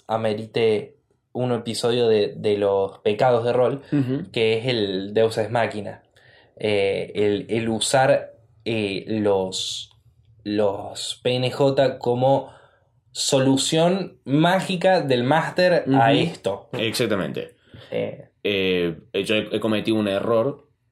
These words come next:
Speaker 2: de, en una campaña que, en la que se encontraron con muchos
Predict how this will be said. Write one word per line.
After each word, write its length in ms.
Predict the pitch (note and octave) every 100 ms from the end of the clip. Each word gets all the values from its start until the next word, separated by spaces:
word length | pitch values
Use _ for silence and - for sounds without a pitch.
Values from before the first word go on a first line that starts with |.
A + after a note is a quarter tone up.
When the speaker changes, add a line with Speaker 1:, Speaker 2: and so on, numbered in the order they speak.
| _
Speaker 2:
de, 320 | F#2 F2+ E2+
en 80 | F#2
una 140 | G2
campaña 500 | G2+ G2 F#2+ G2+ G#2+
que, 80 | G2+
en 160 | F#2 F#2+
la 100 | F#2
que 80 | F2
se 100 | G2
encontraron 640 | F#2+ G2 G2+ A#2 B2 B2
con 240 | - G#2+
muchos 800 | G#2 A2+ C#3 C3+ B2+ C3+ - -